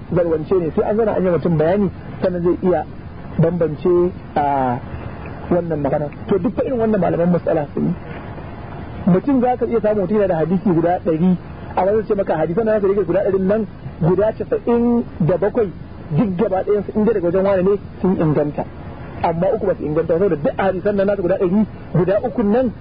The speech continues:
ba daga wajen sa ya ji ba, da akwai wana tsakaninsa da shi da wana, ba daga wajen sa, daga wajen sa shi kuma wannan wanan ba tsinci.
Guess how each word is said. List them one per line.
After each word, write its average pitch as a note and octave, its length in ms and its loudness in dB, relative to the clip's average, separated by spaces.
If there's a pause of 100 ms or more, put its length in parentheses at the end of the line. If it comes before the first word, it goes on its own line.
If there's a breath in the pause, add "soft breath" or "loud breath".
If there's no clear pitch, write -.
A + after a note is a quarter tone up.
(140)
ba E3 160 2
daga D#3+ 140 2
wajen F#3+ 160 2
sa E3+ 60 0
ya D#3 60 2
ji D#3+ 80 0
ba, D#3+ 100 0
da E3 140 -2
akwai G3 240 0
wana G3+ 280 2
tsakaninsa E3 300 0
da D#3 80 -2
shi - 120 -2
da E3 80 4
wana, D3 240 0 (340)
ba E3 80 2
daga D3+ 200 0
wajen E3+ 220 0
sa, D#3 60 0 (220)
daga D3+ 180 2
wajen E3 180 2
sa D3+ 140 0
shi F3 80 0
kuma F3 140 2
wannan D#3 200 2
wanan D#3 240 2
ba D3 80 2
tsinci. D3+ 420 -2